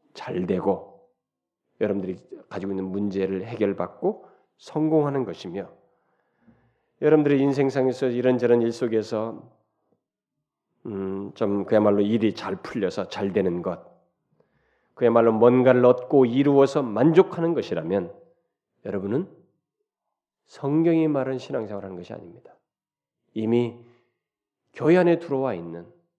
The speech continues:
그리고 세상에서부터 물들어 있는 이 실용주의라고 하는 세상 정신에 물들어서 그것에 의해서 왜곡된 진리를 수용해가지고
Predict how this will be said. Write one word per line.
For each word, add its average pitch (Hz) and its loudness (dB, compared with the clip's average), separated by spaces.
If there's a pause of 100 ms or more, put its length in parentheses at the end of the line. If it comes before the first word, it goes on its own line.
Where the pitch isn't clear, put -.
(300)
그리고 160 -2
세상에서부터 208 4
물들어 127 2
있는 104 0 (320)
이 123 -4
실용주의라고 240 2
하는 190 2
세상 175 -2
정신에 95 -2 (380)
물들어서 123 -4 (520)
그것에 247 2
의해서 214 2
왜곡된 160 4
진리를 123 0
수용해가지고 170 -2